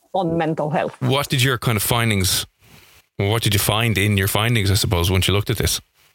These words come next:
Speaker 1: Yeah, we followed all of this, uh, during a very long period, up to, uh, twenty-one years.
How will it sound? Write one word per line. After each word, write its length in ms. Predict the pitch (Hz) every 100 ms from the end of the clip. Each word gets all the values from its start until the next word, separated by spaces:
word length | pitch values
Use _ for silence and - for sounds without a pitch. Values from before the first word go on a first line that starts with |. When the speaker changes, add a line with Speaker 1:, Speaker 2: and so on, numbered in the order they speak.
| _ 175
Speaker 1:
Yeah, 180 | - -
we 220 | 190 254
followed 560 | - 285 311 240 202 -
all 260 | 196 202
of 140 | 180 156
this, 360 | 185 180 -
uh, 380 | 151 165 165 160 151
during 260 | 185 175
a 80 | 170
very 240 | 175 175
long 460 | 180 269 202 175 170 -
period, 480 | 208 190 147 139 -
up 180 | 190 -
to, 320 | 202 165 165
uh, 80 | 156
twenty-one 640 | 156 190 175 156 160 160 156
years. 460 | 156 190 302 -